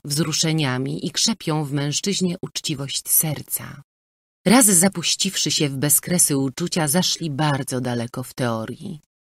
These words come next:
Wysądowali oboje głębokość swoich dusz, zbadali szczerość swych wrażeń. Egzamin ten, mimowolny u Gastona, był pani de Bizon rozmyślny.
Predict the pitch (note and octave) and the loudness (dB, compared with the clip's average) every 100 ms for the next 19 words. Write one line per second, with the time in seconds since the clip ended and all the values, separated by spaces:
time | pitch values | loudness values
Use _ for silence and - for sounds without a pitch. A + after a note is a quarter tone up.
0 | _ - - D3 E3 F3+ E3+ E3 E3 D#3 | _ -20 -6 2 4 6 6 6 4 4
1 | C3+ C3 C3 D3+ D3+ C3+ D3 C#3+ C#3+ D3 | 4 4 2 2 2 2 2 0 -2 -4
2 | - - - C#3+ C3 C3+ A2+ G2+ - - | -4 -2 -2 -2 -2 -2 -2 -2 -6 -10
3 | - _ _ _ C3+ B2+ B2+ B2 B2+ - | -12 _ _ _ 0 2 2 2 0 -2
4 | - C#3+ B2+ - - - C3 B2+ C#3 C#3+ | 0 0 0 -4 -4 -4 -4 -4 -2 -2
5 | A2+ - C3 - D#3 _ _ _ - C3+ | -2 -6 -6 -10 -12 _ _ _ -6 2
6 | B2+ G3 F#3+ A2+ A#2+ - A#2 A#2+ C#3 - | 4 6 4 2 -2 -2 -2 -2 -6 -12
7 | - - D3 D#3 D3 C3 C3+ B2+ B2 B2+ | -20 -6 2 4 4 4 4 4 0 0
8 | B2+ C3+ C3+ - C#3 C#3 E3+ F3+ - - | 0 0 0 2 0 0 -2 -4 -10 -16
9 | - G3 B3 - G#3 G3+ G3 D3+ C3+ C#3 | 2 4 4 4 4 4 4 2 2 0
10 | D3 D3+ D#3+ F3+ D#3+ B2+ - - - A2+ | 2 0 2 0 2 0 -2 -6 -6 -8
11 | - | -10